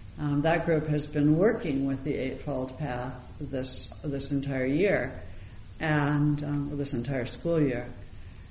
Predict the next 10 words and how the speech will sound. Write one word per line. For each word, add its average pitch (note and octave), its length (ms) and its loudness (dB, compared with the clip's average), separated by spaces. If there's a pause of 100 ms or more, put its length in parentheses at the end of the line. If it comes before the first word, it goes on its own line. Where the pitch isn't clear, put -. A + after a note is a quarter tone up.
(320)
and E3+ 420 2 (140)
really G#3 480 6
looking G3 640 2
at D3+ 380 2
how E3+ 520 -2
do D#3 380 0 (100)
we D3 440 0 (160)
live C#3 840 -2
this C3 420 -6 (160)
particular B2+ 1000 -6